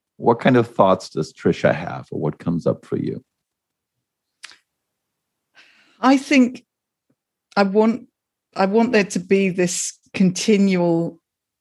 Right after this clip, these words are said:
Speaker 2: tipping, which I feel is really gathering momentum at the moment, tipping from the <sighs> sort of clique, clique kind of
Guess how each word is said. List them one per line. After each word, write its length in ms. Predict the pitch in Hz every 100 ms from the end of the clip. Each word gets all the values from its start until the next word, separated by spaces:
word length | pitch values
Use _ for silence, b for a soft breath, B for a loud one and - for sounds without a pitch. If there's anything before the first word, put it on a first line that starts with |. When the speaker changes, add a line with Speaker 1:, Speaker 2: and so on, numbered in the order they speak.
| _ _ _ _ _ -
Speaker 2:
tipping, 680 | - 233 - 165 156 170 -
which 220 | 185 180
I 60 | 180
feel 800 | - - - 196 208 220 233 - _ _ _ _ _
is 220 | 190 185 180
really 680 | 175 185 185 185 180 175 _ -
gathering 400 | 185 180 185 175
momentum 580 | 175 175 180 180 196 175
at 120 | -
the 60 |
moment, 540 | 185 180 180 190 208 226 b b b b b b _
tipping 720 | - - 233 240 220 202 190 -
from 760 | - - 202 190 180 175 180 - _ _ -
the 560 | 170 180 180 175 175 - _ _ _ _ _ _ _ -
<sighs> 480 | - - - - -
sort 240 | - 185
of 260 | 175 175 - _ _ _ _ _ _ - - B B _
clique, 560 | - - 220 220 - - _
clique 720 | - - 262 254 - - - -
kind 280 | 220 208 202
of 320 | 190 180